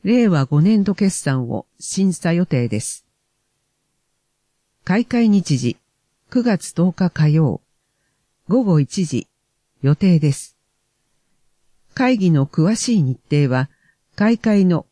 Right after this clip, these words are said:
およそ一ヶ月前に、杉並区議会ホームページ等でお知らせします。また、本会議や決算特別委員会は、議会中継でもご覧になれます。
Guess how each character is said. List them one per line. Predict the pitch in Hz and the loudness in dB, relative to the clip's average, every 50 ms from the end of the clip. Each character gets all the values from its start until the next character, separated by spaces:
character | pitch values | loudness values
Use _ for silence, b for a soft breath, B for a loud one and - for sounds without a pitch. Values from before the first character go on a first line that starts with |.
| _ | _
お | - 151 165 | -2 0 2
よ | 196 226 | 2 0
そ | - - 196 - - | 0 -2 -4 -4 -2
一 | - 175 147 | -4 -4 -4
ヶ | - 233 226 | -2 -4 -2
月 | 240 254 240 - 226 226 | -2 -2 -2 0 0 2
前 | 220 202 180 151 | 2 2 2 2
に、 | 127 123 127 - _ _ _ _ _ _ _ _ _ _ _ _ | 2 0 -2 -4 _ _ _ _ _ _ _ _ _ _ _ _
杉 | - - 180 202 233 247 | -8 -4 -2 0 2 2
並 | 247 254 226 226 220 196 | 2 2 2 2 2 0
区 | - 226 208 | 2 0 2
議 | 202 214 | 2 0
会 | - - 139 123 123 | 0 0 -2 -2 -2
ホ | - 185 196 233 | -2 0 2 2
ー | |
ム | 233 226 208 | 2 2 2
ペ | - 226 220 180 | 0 0 2 2
ー | |
ジ | 139 131 135 | 2 0 -2
等 | - - 196 180 151 | -2 -2 0 0 0
で | 120 117 - - - | 0 -2 -4 -4 -4
お | 143 | -4
知 | 131 - - 160 | -4 -2 0 0
ら | 165 | 0
せ | 156 - 147 | 0 -2 -4
し | 143 - 139 | -6 -4 -4
ま | 123 123 127 | -4 -4 -4
す。 | - - - _ _ _ _ _ _ _ _ _ _ _ _ _ _ _ _ - | -6 -10 -18 _ _ _ _ _ _ _ _ _ _ _ _ _ _ _ _ -6
ま | 151 151 | -4 -4
た、 | - 160 156 - _ _ _ _ _ _ _ - | -2 -4 -6 -6 _ _ _ _ _ _ _ -4
本 | - 233 262 247 | 0 0 0 0
会 | - 277 262 247 208 | 0 0 0 0 0
議 | 151 143 135 | 0 0 0
や | 127 120 135 - _ _ _ _ _ _ _ _ | 0 -2 -4 -6 _ _ _ _ _ _ _ _
決 | - - 247 254 - | -4 -2 -2 -2 -2
算 | - 180 165 151 | -2 -2 -2 0
特 | - 156 - - 208 | 0 -2 -2 0 0
別 | 233 226 - - 202 | 0 0 0 0 0
委 | 208 208 | 2 4
員 | 214 208 202 | 4 4 2
会 | - - 143 131 131 117 | 0 0 0 0 0 0
は、 | 123 113 123 - _ _ _ _ _ _ _ _ | -2 -2 -4 -6 _ _ _ _ _ _ _ _
議 | - 165 165 | -4 -4 -2
会 | - 277 262 247 | 0 0 0 0
中 | - - 240 226 220 | -2 -2 -2 -2 0
継 | - 156 151 143 | 0 0 0 0
で | 127 135 131 | 0 0 0
も | 131 127 - - _ - | 0 -2 -4 -6 _ -2
ご | - 139 | 0 2
覧 | 139 160 180 175 | 2 4 4 4
に | 165 151 | 4 4
な | 143 139 | 2 2
れ | 135 127 | 0 0
ま | 120 127 131 | -2 -4 -4
す。 | - - - _ | -6 -8 -18 _